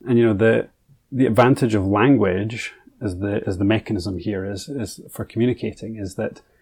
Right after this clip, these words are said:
you can explain why. You can explain your justification. Um, you know, this, this is happening because of this, or we've seen this in the data which backs up our point.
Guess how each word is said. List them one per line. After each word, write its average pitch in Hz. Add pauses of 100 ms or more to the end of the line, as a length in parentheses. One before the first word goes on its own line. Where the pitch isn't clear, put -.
(180)
you 135
can 139
explain 117
why. 120
You 117
can 110
explain 110
your 101
justification. 110 (540)
Um, 101
you 113
know, 107
this, 101 (360)
this 113
is 120
happening 104
because 98
of 92
this, -
or 101
we've 92
seen 113
this 113
in 107
the 95
data 98
which 104
backs -
up -
our 101
point. -